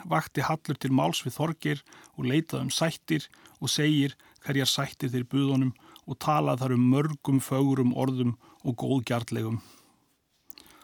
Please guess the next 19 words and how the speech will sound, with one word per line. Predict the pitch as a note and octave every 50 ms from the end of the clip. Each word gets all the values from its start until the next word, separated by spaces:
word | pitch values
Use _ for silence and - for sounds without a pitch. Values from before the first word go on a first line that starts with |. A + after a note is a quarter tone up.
| - _
Þorgeir | - - C#3+ C#3 C3 - C3+ B2+
svarar: | - - C#3 B2+ A#2+ A#2+ - - - - _ _ _ _ _ _ - - - _ _ _ -
„Kunnugt | - F#3+ G#3+ A3 G3+ F3+ D#3 C#3 - - -
mun | D3+ D#3 D#3 C#3
þér | C#3 B2 A#2
það | C3 B2 B2 B2+
vera | C#3 C#3+ D#3 D3+ C#3 A#2+ A2+ - - - _ _ _ -
að | - B2+ C3 C#3
ég | D3 D#3+ D#3 C#3+ C#3
vildi | D3 D3 C#3 - C#3 C3+
engum | D3 D#3+ F3 F3 D3+ - - C3+ B2+
sættum | - - C#3+ - - - C3+ B2+ -
taka | - C3+ C3+ B2+ - C3 A#2+ A#2 - -
við | C#3 B2+ A#2+
brennumenn.“ | B2 A#2+ B2 B2 A#2+ A#2 A2+ A2+ A2+ G#2+ - _ _ _ _ _ _ _ _ _ _ _ _ _ _ _ _ _ _ _ _ - - - - - - - - - - - -
„Allt | E3 F#3 G#3+ - - -
var | - A3 F3+
það | - G3+ F#3+ F3+ E3
annað,“ | F#3+ F#3+ D#3 B2+ A#2+ -